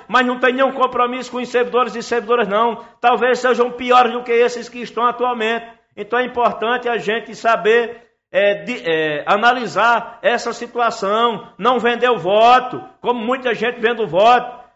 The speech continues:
Tem muita gente aí se preparando pra fazer os exames,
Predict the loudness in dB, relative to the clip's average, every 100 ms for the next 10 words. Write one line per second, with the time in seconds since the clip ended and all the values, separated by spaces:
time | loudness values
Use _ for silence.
0 | _ _ _ -4 -4 -4 -2 -2 -2 -4
1 | 0 0 0 -8 -2 -2 2 2 2 0
2 | -2 -2 0 0 0 -2 -4 -4 -2 0
3 | 0 0 -4 -10 -16